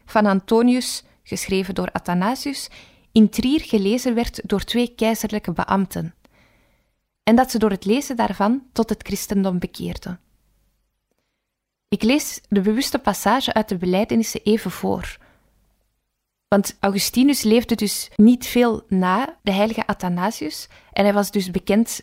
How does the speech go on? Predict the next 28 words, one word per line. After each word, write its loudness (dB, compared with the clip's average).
met -4
dat -4
boek. -4
En 2
ja, 4
het -6
uitbrengen 2
van 0
een -2
boek -4
was 0
in 2
die -2
tijd -2
natuurlijk -2
iets -8
helemaal 2
anders 0
dan -2
vandaag -2
de -8
dag. -6
Augustinus 0
schrijft: -4
"En 4
zo 2
gebeurde 0
het -10